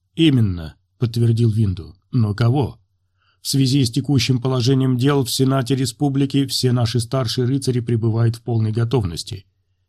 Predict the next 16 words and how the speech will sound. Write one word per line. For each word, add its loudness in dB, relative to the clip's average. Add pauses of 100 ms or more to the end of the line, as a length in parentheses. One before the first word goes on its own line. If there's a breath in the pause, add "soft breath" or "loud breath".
(180)
и 6
могут 2
пробыть -2
в 0
этом 0
состоянии -2
ещё -2
некоторое -4
время". -2 (1300)
"У 2
меня 2
есть -2
предложение", -4 (180)
произнёс 2
Квай-Гон -2
Джинн. -4